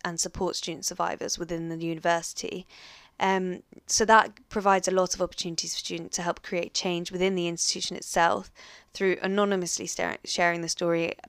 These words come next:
but also getting directly involved with the campaigns linked with It's Not Okay Durham. So they can point us in the direction of activism, but in order to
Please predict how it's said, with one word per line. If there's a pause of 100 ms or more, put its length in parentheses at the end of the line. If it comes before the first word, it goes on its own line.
but
also
getting
directly
involved
with
the
campaigns
linked
with
It's
Not
Okay
Durham. (420)
So
they
can (360)
point
us
in
the
direction
of
activism,
but
in
order
to